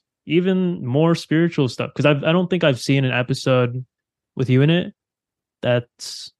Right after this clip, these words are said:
only explored that. There's always been, like, science emphasis, but it would be fascinating to jam on spirituality, the, the queer things you've seen and how they just are out of explanation. So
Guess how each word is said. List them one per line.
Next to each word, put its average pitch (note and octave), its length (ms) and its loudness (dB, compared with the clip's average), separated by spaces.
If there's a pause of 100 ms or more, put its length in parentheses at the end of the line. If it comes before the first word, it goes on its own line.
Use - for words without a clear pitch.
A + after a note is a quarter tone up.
only C#3+ 400 4
explored A#2 640 -2
that. A2+ 320 -4 (840)
There's C3+ 140 4
always B2+ 340 4
been, A#2 240 -4
like, A2 220 -10 (260)
science F3+ 420 2
emphasis, F3 760 -2 (560)
but B2+ 160 0
it C3+ 60 2
would D3+ 100 4
be D3 80 4
fascinating B2 640 -2
to A#2+ 160 -6
jam A2+ 400 -4
on A2+ 360 -6 (380)
spirituality, A#2 760 0
the, A2 280 -2
the A#2 200 -2
queer C#3 400 4
things C3+ 340 0
you've C3+ 140 2
seen C3+ 420 0
and A2+ 140 -6
how B2 160 0
they A#2+ 160 0
just - 360 -6 (520)
are A2 80 2
out A2+ 180 2
of A#2 160 2
explanation. A#2+ 960 0
So A2 440 -2